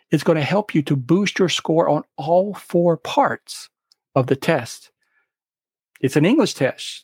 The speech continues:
You know you're gonna have a, some vocabulary challenges. So right now, as I said, today, start, uh, building your vocabulary to be able to do better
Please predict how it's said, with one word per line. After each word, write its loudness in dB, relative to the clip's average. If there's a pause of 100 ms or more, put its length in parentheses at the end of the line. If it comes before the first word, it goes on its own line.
You 0
know 4
you're 2
gonna 0
have -2
a, 0
some -4
vocabulary 0
challenges. -4
So 0 (180)
right 2
now, 2
as 0
I 2
said, -2
today, 0 (100)
start, -2 (320)
uh, 0
building 2
your 2
vocabulary 0 (480)
to 0
be 2
able 0
to -2
do 0
better 0